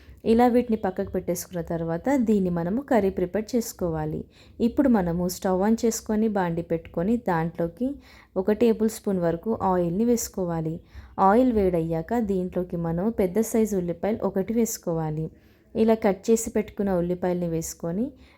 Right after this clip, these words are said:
వీటిని మనము బ్రౌన్ కలర్ వచ్చేంత వరకు ఫ్రై చేసుకోవాలి.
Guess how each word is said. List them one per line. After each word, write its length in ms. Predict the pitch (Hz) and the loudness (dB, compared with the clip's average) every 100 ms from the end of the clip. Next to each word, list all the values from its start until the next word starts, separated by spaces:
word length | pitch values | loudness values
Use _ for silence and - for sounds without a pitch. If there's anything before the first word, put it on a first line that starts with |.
| - 214 | 0 2
వీటిని 300 | 240 240 214 | 4 4 2
మనము 240 | 190 185 185 180 | 2 0 0 2
బ్రౌన్ 300 | 175 190 226 | 2 2 0
కలర్ 200 | 226 214 185 | 2 2 0
వచ్చేంత 420 | 180 208 180 175 170 | -2 -4 -2 -2 -2
వరకు 240 | 160 170 254 | -2 -4 -4
ఫ్రై 140 | 254 190 190 | 0 2 2
చేసుకోవాలి. 720 | 165 165 - 175 160 156 160 | -2 -4 -6 -6 -4 -4 -6